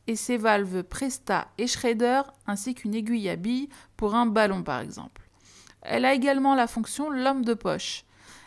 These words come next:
Elle est garantie douze mois par la marque et est notée quatre virgule trois sur cinq sur presque mille cinq cents revues. Un peu moins puissante que le modèle précédent, mais très bon choix dans sa gamme de prix. Ce top trois s'achève sur le modèle Fiteng, le plus petit de ce classement.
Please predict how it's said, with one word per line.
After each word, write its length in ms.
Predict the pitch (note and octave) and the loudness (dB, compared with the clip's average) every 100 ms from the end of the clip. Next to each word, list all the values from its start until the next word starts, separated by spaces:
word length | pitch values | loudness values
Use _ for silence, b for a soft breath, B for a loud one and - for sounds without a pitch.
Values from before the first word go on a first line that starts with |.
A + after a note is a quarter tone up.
| B | B
Elle 200 | - G#3+ | 2 2
est 80 | B3+ | 4
garantie 580 | B3 C4 C4 B3+ - A#3+ | 4 4 4 0 -2 -4
douze 300 | G3+ C#4+ C#4 | -2 -2 0
mois 180 | D4 C#4 | 0 2
par 140 | B3 | 2
la 120 | A3 | 2
marque 460 | G3 G3 A#3+ - - - | 2 0 -2 -6 -10 -4
et 160 | - | -2
est 100 | G#3+ | 0
notée 500 | G#3+ C4+ - G#3 G3 - | 0 -2 -2 -4 -4 -12
quatre 200 | - D#4 | -2 0
virgule 380 | B3+ C4 A3 G3+ | 0 -2 -2 -8
trois 300 | - - B3 | -8 -4 -2
sur 220 | A#3 A3 | -2 -10
cinq 420 | - - C#4+ D4 - | -10 -2 -2 -2 -6
sur 180 | - | -10
presque 400 | G3 - B3+ - | -8 -6 -6 -4
mille 280 | G3+ G3+ D4 | -4 -2 -2
cinq 220 | C#4+ B3+ | -2 -2
cents 260 | A#3+ C4+ C4 | 0 0 2
revues. 380 | A#3+ G3 F#3 - b b b b b b b b - | 2 0 -8 -16 b b b b b b b b 0
Un 140 | D4 | 2
peu 120 | D#4 D#4 | 2 2
moins 200 | D4 C#4+ | 4 2
puissante 420 | C#4 B3+ C4+ B3+ | 2 0 2 2
que 80 | C4 | 2
le 140 | A3+ | 2
modèle 320 | G#3+ A3+ A#3+ | 2 2 2
précédent, 680 | A3+ A3 - F#3 F3 F#3+ B3+ - _ | 0 -6 -4 -6 -4 -4 -4 -10 _
mais 120 | F3+ | -6
très 400 | F3 - - D#4+ | -6 -8 -4 -2
bon 140 | C4+ A#3 | 0 -2
choix 240 | - B3+ | -4 -4
dans 140 | C4+ A#3+ | -2 -2
sa 180 | A3 | -2
gamme 180 | G3+ G3+ | -2 0
de 120 | G3 | 0
prix. 180 | F3+ - - _ _ _ _ _ _ _ _ _ _ _ _ _ _ _ _ _ _ _ _ _ _ | -2 -6 -20 _ _ _ _ _ _ _ _ _ _ _ _ _ _ _ _ _ _ _ _ _ _
Ce 220 | - - | -12 -8
top 300 | B3+ D#4+ D#4+ | -6 -6 -6
trois 240 | - E4+ | -4 -4
s'achève 400 | E4 C4 - D#4 | -2 -4 -4 -6
sur 220 | D4+ - A3+ | -6 -6 -2
le 100 | A3+ | -2
modèle 400 | A#3+ A#3 C#4 C4+ | -2 0 -2 -2
Fiteng, 580 | - C4 - G3+ F#3 F3 | -6 -8 -4 -4 -4 -6
le 160 | F3 | -6
plus 220 | F3 - | -6 -8
petit 380 | D#4 D4+ B3+ D#4 | -4 -4 -2 -2
de 100 | C4+ | -2
ce 140 | G#3+ B3 | -4 -4
classement. 520 | B3 A3+ - G3 | -4 -8 -8 -12